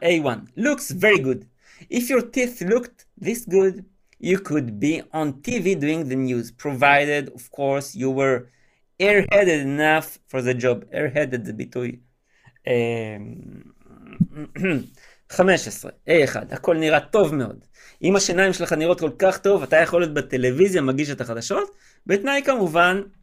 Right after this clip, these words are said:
וזה הביטוי, שאתה מספיק טמבל בשביל המשרה הזאת. למה הוא אומר לאנשים שהם מספיק טמבלים? האמת, את זה הייתי שמח להבין. לא, לא מספיק הבנתי את זה.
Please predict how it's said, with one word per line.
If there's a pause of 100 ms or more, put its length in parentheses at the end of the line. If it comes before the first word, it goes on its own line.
(120)
וזה
הביטוי,
שאתה
מספיק (120)
טמבל
בשביל
המשרה
הזאת. (220)
למה
הוא
אומר
לאנשים
שהם
מספיק
טמבלים? (640)
האמת, (200)
את
זה
הייתי
שמח
להבין. (260)
לא,
לא
מספיק
הבנתי
את
זה.